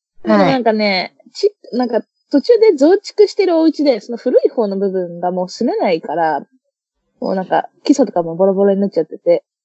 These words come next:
Speaker 1: うんうんうん。
Speaker 2: 解体するところから始めてる今。減築してた。この前。
Speaker 1: すごいね。
Speaker 2: なんであの、はい。帰省するのは新潟ですけど。その話もおいおいします、ラジオで。
Speaker 1: はい。
Speaker 2: はい。
Speaker 1: ですね。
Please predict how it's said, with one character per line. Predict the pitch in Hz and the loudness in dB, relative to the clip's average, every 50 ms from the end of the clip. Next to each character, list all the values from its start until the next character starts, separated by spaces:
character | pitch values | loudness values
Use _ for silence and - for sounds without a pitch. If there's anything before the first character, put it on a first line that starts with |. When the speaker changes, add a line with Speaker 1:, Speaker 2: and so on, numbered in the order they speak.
| _ _ _ _ - | _ _ _ _ -2
Speaker 1:
う | 247 220 | 2 4
ん | |
う | 214 | 4
ん | 208 | 4
う | |
ん。 | 202 | 4
Speaker 2:
解 | 208 311 339 196 202 | 4 2 4 4 4
体 | 349 349 - | 4 4 4
す | - 330 311 | 2 2 2
る | 302 | 2
と | - 311 | 2 2
こ | - 311 | 2 2
ろ | 294 269 | 2 2
か | - 143 | 2 0
ら | 92 - | 0 0
始 | 170 180 170 175 170 | -2 -4 -6 -6 -8
め | 170 175 | -8 -6
て | - 156 | -4 -4
る | 156 156 151 | -2 -2 -4
今。 | 156 165 165 - _ | -6 -10 -16 -16 _
減 | - 190 202 208 226 220 | -6 -2 2 2 4 2
築 | - - - 233 226 | 2 0 0 2 2
し | - - | 2 0
て | - 196 - | -2 -6 -6
た。 | - - - - _ _ | -6 -10 -12 -16 _ _
こ | _ 180 | _ -20
の | 185 185 | -18 -18
前。 | 180 175 185 - _ _ _ _ _ _ _ _ _ _ _ | -18 -18 -20 -20 _ _ _ _ _ _ _ _ _ _ _
Speaker 1:
す | _ - - - 208 202 202 | _ -20 -8 -2 0 2 2
ご | 226 262 302 339 | 4 4 4 4
い | 320 226 | 4 4
ね。 | - - | 4 4
Speaker 2:
な | 294 | 2
ん | 220 | 2
で | 170 | 2
あ | 165 165 | 0 0
の、 | 180 - - - _ - - - - | -4 -8 -12 -16 _ -20 -20 -18 -18
は | - - - - - - | -10 -6 -4 -2 -2 -4
い。 | - - _ | -4 -8 _
帰 | - - | -8 0
省 | - 294 294 | 2 4 4
す | - 330 311 | 4 4 4
る | 320 302 | 4 2
の | 277 208 180 | 2 0 0
は | 165 104 - - _ _ | 0 -2 -4 -8 _ _
新 | - 196 185 180 | -6 -4 -2 -2
潟 | 190 185 190 190 | -2 -2 0 -2
で | 185 185 | -2 -4
す | - | -6
け | - - | -10 -14
ど。 | - _ _ _ _ _ _ _ _ _ _ _ _ | -14 _ _ _ _ _ _ _ _ _ _ _ _
そ | - - - 233 | -12 -6 -4 -2
の | 226 | 0
話 | 240 254 240 - 277 | 0 0 0 0 0
も | 247 214 175 | 0 0 2
お | 180 185 | 2 2
い | 185 185 185 | 2 2 2
お | 190 | 0
い | 185 | 0
し | - - | -2 -6
ま | 196 190 190 - | -8 -8 -10 -12
す、 | _ _ 208 | _ _ -14
ラ | 180 165 | -14 -12
ジ | 170 - - | -10 -10 -12
オ | - | -12
で。 | - - _ _ _ _ _ _ _ | -12 -16 _ _ _ _ _ _ _
Speaker 1:
は | - - 190 214 202 202 185 | -8 -4 -2 0 0 0 0
い。 | 143 131 - - - - - - - - - - - - - - - - | -2 -4 -6 -10 -14 -20 -20 -20 -20 -20 -20 -20 -20 -20 -20 -20 -18 -14
Speaker 2:
は | 196 185 180 | -12 -6 -2
い。 | |
Speaker 1:
で | 185 180 175 | 0 0 0
す | - - 196 | 2 2 2
ね。 | 156 147 147 151 143 - - - | 2 2 2 0 -2 -6 -8 -14